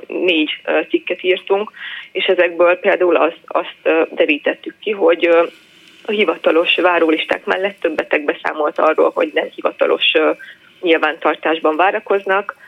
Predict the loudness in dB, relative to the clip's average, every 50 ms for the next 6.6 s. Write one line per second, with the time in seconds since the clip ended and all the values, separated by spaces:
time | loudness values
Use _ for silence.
0 | -20 _ -2 0 2 2 2 0 -2 -2 -2 -2 -2 0 0 0 0 0 0 0
1 | 2 2 2 2 0 0 -2 -2 -2 0 0 0 0 0 0 -2 -4 -2 0 -2
2 | -2 -2 0 0 2 4 4 4 2 2 0 0 0 0 2 4 2 0 0 -2
3 | -12 -20 -20 -20 _ _ 2 2 4 4 4 2 2 0 -2 -2 -6 -6 -6 -8
4 | -6 -4 -4 -2 -2 -2 0 0 0 2 0 0 0 0 -2 -2 2 2 0 0
5 | 2 0 -2 0 0 0 0 0 -2 -4 -4 -4 -2 -2 -2 -4 -4 -2 0 0
6 | 0 -2 -2 -4 -2 0 0 2 2 2 0 0